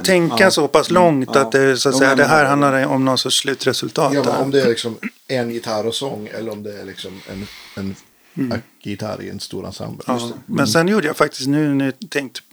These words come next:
Speaker 1: det slog mig nu
Speaker 2: Mm.
Speaker 1: att när, eh, när vi gjorde den här Clear Up-skivan som jag har gjort mina sista pålägg nu här, och, eh, Hux var inne och drog lite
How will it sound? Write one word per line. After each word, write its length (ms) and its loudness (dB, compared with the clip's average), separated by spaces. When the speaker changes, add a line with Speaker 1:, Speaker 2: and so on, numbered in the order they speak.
Speaker 1:
det 60 -2
slog 300 -2
mig 100 0
nu 180 2
Speaker 2:
Mm. 180 0
Speaker 1:
att 140 -4
när, 420 2
eh, 60 0
när 100 -6
vi 60 -2
gjorde 260 4
den 120 4
här 80 4
Clear 260 2
Up-skivan 600 2
som 440 -4
jag 100 -4
har 80 -2
gjort 280 -6
mina 180 -4
sista 340 -6
pålägg 420 -4
nu 200 -4
här, 220 -6
och, 360 -20
eh, 140 -4
Hux 240 -6
var 80 -4
inne 180 -2
och 60 -4
drog 260 -2
lite 460 -4